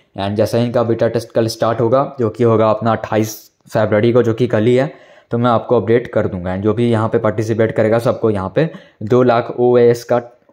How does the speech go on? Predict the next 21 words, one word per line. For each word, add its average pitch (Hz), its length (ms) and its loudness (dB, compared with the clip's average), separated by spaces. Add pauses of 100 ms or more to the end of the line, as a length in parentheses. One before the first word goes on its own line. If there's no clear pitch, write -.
ओएएस 123 800 0
टोकन 117 280 0
का 113 100 2
जो 113 120 0
शेयर 113 300 0
है 110 60 2
वो 120 120 0
मिलेगा, 110 300 2
जिसका 117 260 -2
वर्थ 104 300 0
है 110 120 0
around 113 200 0
बीस 104 240 -4
से 139 80 0
पच्चीस - 480 -4
हज़ार 101 260 -2
डॉलर 98 300 -4
के 113 160 -6
अप्रॉक्स, - 560 -8
ठीक 139 120 -4
है। 78 100 -2